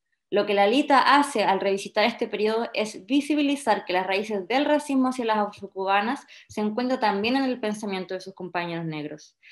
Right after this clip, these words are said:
en tanto hablaron por ellas transformándolas en objetos sexuales,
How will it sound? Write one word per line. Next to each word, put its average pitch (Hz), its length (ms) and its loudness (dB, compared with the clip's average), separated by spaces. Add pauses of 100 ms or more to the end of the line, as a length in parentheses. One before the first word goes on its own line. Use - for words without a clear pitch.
(160)
en 185 180 -4
tanto 214 300 2
hablaron 226 400 4
por 226 160 0
ellas 202 280 0
transformándolas 196 880 -4
en 196 60 -6
objetos 175 380 -10
sexuales, - 600 -10